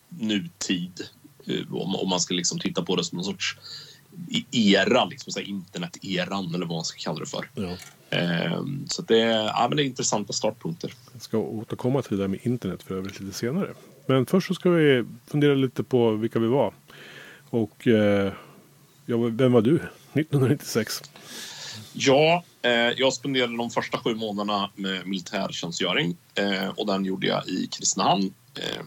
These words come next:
Speaker 1: och jag själv bor i Karlskoga, eller bodde i Karlskoga ska jag säga. Så det var, eh, fyrtiofem minuter hemifrån, vilket var ganska bra.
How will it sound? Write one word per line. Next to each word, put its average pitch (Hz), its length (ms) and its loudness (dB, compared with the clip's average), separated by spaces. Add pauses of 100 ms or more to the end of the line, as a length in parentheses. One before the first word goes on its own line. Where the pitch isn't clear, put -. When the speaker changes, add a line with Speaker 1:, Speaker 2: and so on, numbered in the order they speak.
(160)
Speaker 1:
och - 80 -6
jag - 80 -4
själv 98 180 2
bor 95 180 0
i 98 40 -4
Karlskoga, 107 560 0
eller - 120 0
bodde 98 340 -4
i - 60 -2
Karlskoga 110 380 -2
ska - 120 -8
jag 104 80 -6
säga. 104 220 -2
Så - 180 -2
det 104 80 0
var, 101 380 2
eh, - 40 0 (560)
fyrtiofem - 300 -2
minuter 92 480 0 (260)
hemifrån, 127 420 2
vilket - 220 -6
var 71 120 2
ganska 113 260 0
bra. 90 200 2